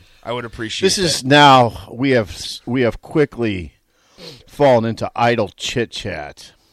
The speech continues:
Speaker 1: Idle Chit Chat, of course, sponsored by Newton's Lawn Care. Call today for a free quote for a twenty twenty-three lawn fertilizer program at four zero two, four four zero, six two nine seven.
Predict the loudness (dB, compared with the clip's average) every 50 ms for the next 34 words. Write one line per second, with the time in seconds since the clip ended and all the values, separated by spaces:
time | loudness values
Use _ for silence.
0 | _ _ -20 _ _ _ -10 -6 -6 -6 -6 -6 -10 -12 -12 -10 -10 -10 -10 -10
1 | -10 -14 -14 -14 -14 -12 -14 -14 -12 -10 -12 -12 -12 -14 -14 -14 -14 -12 -14 -16
2 | -18 -18 -18 -14 -10 -10 -10 -10 -12 -14 -16 -16 -16 -12 -10 -10 -10 -8 -8 -8
3 | -8 -8 -8 -12 -12 -12 -10 -10 -10 -10 -10 -10 -10 -10 -10 -10 -12 -14 -14 -14
4 | -14 -14 -14 -14 -12 -12 -14 -14 -16 -16 -16 -16 -16 -16 -14 -14 -14 -12 -10 -8
5 | -8 -8 -8 -10 _ -14 -12 -12 -10 -8 -8 -10 -10 -12 -16 -14 -12 -12 -12 -12
6 | -12 -14 -14 -14 -16 -18 _ -16 -16 -16 -14 -14 -14 -14 -14 -14 -16 -18 -18 -18
7 | _ _ _ _ _ _ _ -14 -12 -12 -10 -10 -10 -12 -12 -10 -10 -12 -10 -10
8 | -10 -12 -12 -16 -16 -14 -14 -14 -14 -14 -16 -16 -16 -16 -16 -16 -16 -18 -16 -12
9 | -10 -10 -10 -10 -14 -20 -20